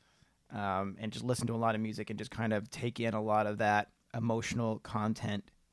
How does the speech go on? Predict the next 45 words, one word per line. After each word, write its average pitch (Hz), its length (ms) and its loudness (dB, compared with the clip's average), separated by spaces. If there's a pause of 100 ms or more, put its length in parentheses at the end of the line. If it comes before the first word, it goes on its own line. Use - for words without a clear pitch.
(320)
into 107 420 0
me 110 520 4
and, 98 260 0
and 95 280 -2
anything 110 340 -2
that 107 100 0
I 104 60 4
was 101 140 -2
feeling 165 320 6
specifically, 120 640 -2
but 143 220 0
people 185 320 2
that 170 140 8
I 151 120 10
admire 120 720 6
quite 123 240 0
a 117 80 2
bit 110 400 4
that 107 300 4 (1200)
bring 175 260 6
me 170 140 8
joy 135 500 10
and, 131 180 8
and, 127 300 4
and 120 320 0
really 123 580 4
help 117 320 2
to 117 220 -2
elevate 123 460 6
me, 113 100 2
not 135 160 6
just 147 160 -2
describe 131 480 4
me, 190 140 4
but 147 260 6
elevate 123 460 4
me 123 180 4
and 117 140 0
bring 117 240 2
out 110 160 0
the 117 60 2
best 113 320 0
parts 120 320 -2
of 113 100 -6
me, 110 340 -4